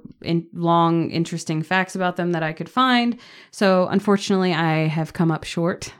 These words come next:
uh, and let you down there. Um, but I will say Fiction Factory gave a valiant effort.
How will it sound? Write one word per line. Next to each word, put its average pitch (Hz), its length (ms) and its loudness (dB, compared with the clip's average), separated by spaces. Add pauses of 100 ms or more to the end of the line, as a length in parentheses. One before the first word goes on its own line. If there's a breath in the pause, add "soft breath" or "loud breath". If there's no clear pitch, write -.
(180)
uh, 165 360 -2
and 160 240 -2
let 156 160 -4
you 170 100 -2
down 156 320 0
there. 147 360 0 (720 loud breath)
Um, 175 540 4 (220)
but 196 760 2 (200)
I 208 120 6
will 208 200 4
say 196 640 4 (280 loud breath)
Fiction 254 360 0
Factory 226 320 2
gave 202 200 4
a 170 80 2
valiant 165 480 4
effort. 196 540 -2